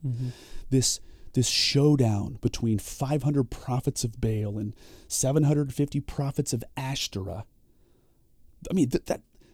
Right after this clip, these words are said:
Speaker 2: and there's one of him, and God shows up with fire. That's huge.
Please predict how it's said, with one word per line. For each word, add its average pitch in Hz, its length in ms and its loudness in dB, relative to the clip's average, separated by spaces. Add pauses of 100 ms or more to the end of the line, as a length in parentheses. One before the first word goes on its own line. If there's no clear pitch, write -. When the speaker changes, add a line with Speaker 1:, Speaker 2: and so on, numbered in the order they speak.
(500)
Speaker 2:
and 160 100 2
there's 170 160 6
one 143 380 6
of 131 100 2
him, 131 400 0 (180)
and 131 200 2
God 139 280 0
shows 160 420 2
up - 160 0
with 110 120 0
fire. 101 380 -2 (100)
That's 123 680 -2
huge. 104 460 -6